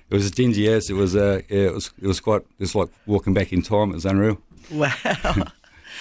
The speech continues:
Speaker 2: And now, uh, look at it, I mean, with the, uh,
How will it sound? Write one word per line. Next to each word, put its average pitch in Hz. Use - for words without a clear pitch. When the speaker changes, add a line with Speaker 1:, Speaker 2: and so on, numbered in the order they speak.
Speaker 2:
And 170
now, 175
uh, 151
look 151
at 151
it, 147
I 147
mean, 151
with 156
the, 147
uh, 143